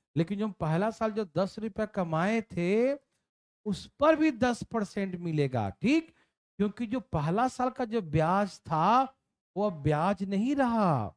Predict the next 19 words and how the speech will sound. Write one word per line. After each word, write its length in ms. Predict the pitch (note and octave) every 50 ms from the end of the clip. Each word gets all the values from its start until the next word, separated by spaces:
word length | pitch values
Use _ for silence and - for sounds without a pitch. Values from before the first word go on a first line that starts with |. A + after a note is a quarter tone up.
| _ _ _ _ _ _ _ _ D3
वो 100 | F#3+ G#3+
मेरा 580 | G3+ D#3+ C#3 B2+ A#2+ B2 B2+ E3+ A3+ C#4 E4 F4 - - _ _ _ _ _
प्रिंसिपल 680 | - E3 F3+ G3+ G#3+ F#3 - B3+ C4 A#3 - D4+ D4 C4+
हो 240 | B3 A#3 B3 B3+ A#3+
गया, 440 | G#3 A3+ A3+ G#3+ G3 F#3 E3+ D#3 B2+
वो 480 | A2 - _ _ _ _ _ _ -
मेरा 260 | C4 C4+ C4 B3 A#3 G3
अपना 380 | F#3 - - A#3+ B3+ D#4 F4
पैसा 380 | F4 - E4+ E4 D4 A#3 - B3
हो 220 | A3 G3 F#3+ E3+
गया 160 | D#3 D3 C#3+
जी, 300 | C#3 C#3 D3 G#3+ C#4 E4 E4+ - _ _ _ _ _ _ _ _ _
तो 120 | A#3 A3 -
वो 180 | G3 G#3 G#3 G3+
भी 200 | F3+ G3 C#4 D#4
मेरा 320 | E4+ D4+ C4+ B3 A#3+ B3
प्रिंसिपल 800 | A#3+ - _ - F3 F3+ F#3 G3 F3+ - - G3 E3 F#3+ F#3 E3+ D#3
हो 140 | D3+ D#3+ D#3
गया। 440 | D3 C#3+ C#3+ C#3 C3 C3 B2+ A#2+